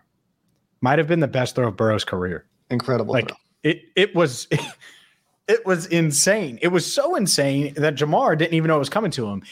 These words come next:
Speaker 1: and it stuck to his chest.
Speaker 2: Yeah.
Speaker 1: It, it, so much so to where it was like, Burrow, threw, like, almost placed it in Jamar's hands, like, "Hey, it's time for you to gritty now."
Speaker 2: <laughs>
Speaker 1: And
Speaker 2: Yeah.
Speaker 1: Jamar's like, "Oh, okay, I'll gritty."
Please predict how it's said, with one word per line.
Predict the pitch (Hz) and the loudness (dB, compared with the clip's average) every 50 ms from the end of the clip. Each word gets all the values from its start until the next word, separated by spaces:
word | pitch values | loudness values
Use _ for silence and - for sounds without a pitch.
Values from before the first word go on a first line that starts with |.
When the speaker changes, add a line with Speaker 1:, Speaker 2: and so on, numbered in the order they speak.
| - - | -8 -2
Speaker 1:
and | - 165 | 0 0
it | 160 - | 0 0
stuck | - - - 226 226 226 | 0 0 0 -2 -2 -2
to | - 170 | -2 -2
his | 143 135 - | -2 -2 -2
chest. | - - 214 240 190 160 - - - - - _ _ | -2 0 0 2 0 0 -2 -6 -10 -12 -20 _ _
Speaker 2:
Yeah. | - 120 117 - - - _ _ _ _ _ _ _ | -2 -2 -2 -2 -4 -12 _ _ _ _ _ _ _
Speaker 1:
It, | - 156 160 160 - | 0 0 0 0 -4
it, | 175 - - 170 - | -16 -18 -20 -20 -14
so | - - - 233 262 339 | -10 -2 0 2 2 2
much | 349 277 185 | 0 -4 -6
so | - - 170 156 151 143 147 147 - 170 160 | -4 -2 0 2 2 0 -2 -4 -10 -10 -6
to | - 170 | -2 0
where | 165 180 180 190 | 2 2 2 2
it | 196 - | 2 0
was | 170 160 139 | -2 -2 0
like, | 165 156 147 135 143 - | 2 2 2 0 -2 -8
Burrow, | - - - 185 233 262 214 156 131 120 117 117 _ _ _ _ _ _ _ _ _ _ _ _ _ _ _ _ _ - - - | -8 -2 -2 0 2 2 2 2 0 -2 -4 -10 _ _ _ _ _ _ _ _ _ _ _ _ _ _ _ _ _ -20 -14 -6
threw, | - 160 160 190 285 359 330 - | -2 0 2 2 2 2 0 0
like, | - 156 151 139 147 - _ _ _ _ - - 165 - | 2 0 0 0 -2 -6 _ _ _ _ -16 -10 -4 -2
almost | 165 180 190 175 - - | 0 2 2 0 -2 -4
placed | - - - 185 190 190 196 - - | -8 -6 -2 0 0 0 -2 -2 -4
it | 123 - - - | -4 -4 -4 -6
in | 131 131 | -4 -2
Jamar's | 120 131 135 139 127 - | -2 0 0 0 0 0
hands, | 147 135 120 | -2 -2 -2
like, | 131 123 - | -2 -4 -2
"Hey, | - 185 185 165 117 - - _ _ | 0 0 2 0 0 -2 -6 _ _
it's | - 143 - | -10 -8 -6
time | - 165 165 170 | -4 -2 -4 -4
for | 165 175 | -4 -4
you | 175 165 | -4 -2
to | 151 | -2
gritty | 117 123 135 131 127 123 | -2 0 0 0 0 -2
now." | 107 92 82 78 - | -2 -4 -6 -10 -12
Speaker 2:
<laughs> | - - - - - - - - - - - 320 | -12 -12 -12 -14 -16 -18 -18 -20 -18 -14 -8 -4
Speaker 1:
And | 139 135 | 0 0
Speaker 2:
Yeah. | 131 127 | 2 2
Speaker 1:
Jamar's | - 147 143 139 131 | 2 2 2 0 2
like, | 135 127 131 - - | 0 -2 -2 0 0
"Oh, | 294 339 403 - 135 123 - - | 2 2 2 2 0 -2 -2 -2
okay, | 208 285 330 - 185 160 165 185 226 277 - - | -2 -2 0 0 0 0 0 0 -2 -4 -2 -2
I'll | 170 - 254 | 0 0 0
gritty." | - 294 330 359 359 311 160 - - | -2 -4 -6 -4 -4 -6 -6 -8 -12